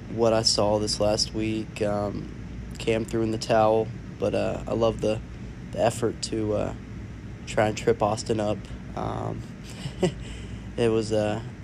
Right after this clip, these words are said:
it was interesting to see that, but, uh, gotta do what you gotta do, Cam. Austin, congrats on making the playoffs. Ben, better ni-, better luck next year. Um, Wayne, better luck next year, my man. I know you're already out, but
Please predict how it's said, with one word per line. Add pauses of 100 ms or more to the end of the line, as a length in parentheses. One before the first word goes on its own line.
it
was
interesting
to
see
that, (400)
but,
uh, (500)
gotta
do
what
you
gotta
do,
Cam.
Austin,
congrats
on
making
the
playoffs. (1000)
Ben,
better
ni-,
better
luck
next
year. (460)
Um, (1120)
Wayne, (680)
better
luck
next
year,
my
man.
I
know
you're
already
out,
but